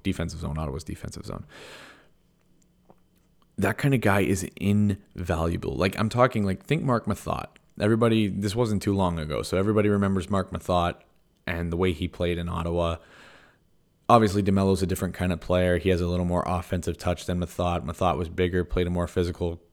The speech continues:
game, more shot blocking. But think of the influence that Methot had on Karlsson. Think of the way he steadied his game. Methot was always hanging back,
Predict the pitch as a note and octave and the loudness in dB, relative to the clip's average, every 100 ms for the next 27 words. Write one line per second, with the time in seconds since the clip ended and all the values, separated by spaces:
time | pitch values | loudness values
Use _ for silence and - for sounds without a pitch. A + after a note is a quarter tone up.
0 | - F2+ E2+ F2 E2+ F2 F2 - F2 - | -8 -4 -2 -2 -2 -4 -4 -2 -2 0
1 | F#2 F2 F2 F2 - - - - - _ | -2 -2 -2 -4 -6 -16 -20 -20 -20 _
2 | _ _ _ _ _ _ _ _ A2 - | _ _ _ _ _ _ _ _ -4 0
3 | E3+ G3+ E3+ E2+ G2+ - G#2 G2 - F#2+ | 2 2 2 0 -2 0 0 0 0 -2
4 | E2 - _ - G2 F2+ - G2 F#2+ F2 | -2 -8 _ -6 -4 -4 -2 0 0 -2
5 | - F2+ F2 E2+ - F2 E2+ E2+ - D2+ | -8 -6 -2 -4 -6 -6 -6 -6 -6 -6
6 | A#1 - - - _ _ _ _ _ _ | -6 -10 -12 -14 _ _ _ _ _ _
7 | _ _ _ _ _ _ _ _ _ _ | _ _ _ _ _ _ _ _ _ _
8 | _ - - - A2+ B2+ C#3+ C3 A2 G#2 | _ -20 -20 -6 -2 0 2 4 6 6
9 | F#2+ G2+ - F#2+ G2 F#2 F2+ - F2+ D2 | 4 -2 0 0 0 0 -2 -2 -4 -4
10 | E2 E2+ - G#2+ F2 F#2 - G#2 A#2+ B2+ | -4 -6 2 2 2 -2 2 4 4 4
11 | A2+ A2 G#2+ F#2+ F#2 F#2 - | 2 2 0 0 2 0 -2